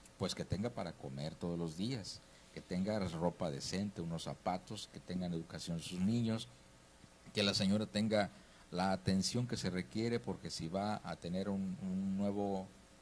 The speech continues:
miembro de la familia, la señora tiene que tener un lugar donde la atiendan. ¿Y cuánto cuesta una consulta al médico? ¿Cuánto cuesta un parto en un hospital barato? Y entonces todo eso tiene que estar contemplado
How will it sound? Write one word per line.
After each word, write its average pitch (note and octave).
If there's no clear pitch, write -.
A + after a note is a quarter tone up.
miembro G2
de G#2+
la G2+
familia, A#2
la F2+
señora G2+
tiene G2+
que G2
tener G2
un G2
lugar F#2+
donde G2
la F2
atiendan. A2
¿Y -
cuánto B2+
cuesta A#2
una A2
consulta G2
al G#2
médico? A2+
¿Cuánto A2+
cuesta -
un G#2
parto G2+
en G2+
un G2+
hospital G2
barato? G2
Y F#2
entonces G#2
todo A#2+
eso G#2+
tiene G#2+
que -
estar G2+
contemplado F#2